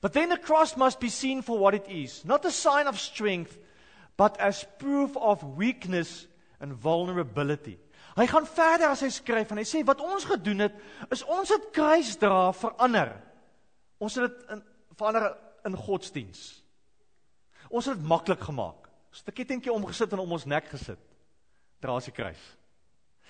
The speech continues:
Ons het 'n handvatsel aangesit en ons loop met die kruis rond."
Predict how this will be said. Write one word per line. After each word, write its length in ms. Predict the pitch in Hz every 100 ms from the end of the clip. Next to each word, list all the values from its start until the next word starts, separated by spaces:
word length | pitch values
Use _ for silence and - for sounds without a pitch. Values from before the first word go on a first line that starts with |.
| -
Ons 140 | - 247
het 100 | 226
'n 40 |
handvatsel 480 | 208 277 294 - 277
aangesit 480 | 240 233 202 247 196
en 80 | 185
ons 300 | 170 - - - - -
loop 220 | 147 196
met 60 | 196
die 220 | 180 180
kruis 200 | 147 143
rond." 400 | 135 107 85 -